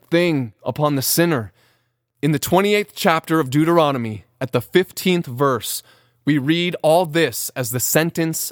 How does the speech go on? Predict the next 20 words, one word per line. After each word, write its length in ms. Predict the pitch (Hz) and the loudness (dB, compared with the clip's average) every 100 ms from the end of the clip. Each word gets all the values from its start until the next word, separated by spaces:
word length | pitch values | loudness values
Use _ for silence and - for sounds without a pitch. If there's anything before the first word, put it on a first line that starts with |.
| - | -8
of 140 | 120 | -6
the 80 | 120 | -4
sinner. 560 | - - 139 123 95 - _ _ _ _ _ _ _ _ _ | -2 0 0 -2 -6 -14 _ _ _ _ _ _ _ _ _
"Cursed 640 | - - 175 196 - - - | -8 0 2 2 -2 -8 -14
shall 260 | - - 143 | -4 0 0
you 240 | 127 170 | 0 -2
be 480 | 151 151 151 147 143 - | 0 0 0 -2 -6 -6
in 160 | 135 127 | -4 -2
the 80 | 110 | -2
city. 640 | - - 143 123 95 - _ _ _ _ _ _ _ _ _ | -2 0 0 0 -4 -12 _ _ _ _ _ _ _ _ _
Where 120 | 135 | -2
you 160 | 170 180 | -2 -4
carry 400 | - 190 202 202 | 0 2 4 2
on 220 | 185 180 | 2 2
your 160 | 170 143 | 0 0
business, 720 | 113 170 151 147 120 - - - _ 123 | 0 0 0 -4 -2 -4 -6 -12 _ 2
God 400 | 147 156 165 147 | 4 4 2 0
will 140 | 135 | -2
curse 500 | - - 160 151 - | -4 0 0 0 -4
you. 320 | 127 107 90 | -4 -6 -8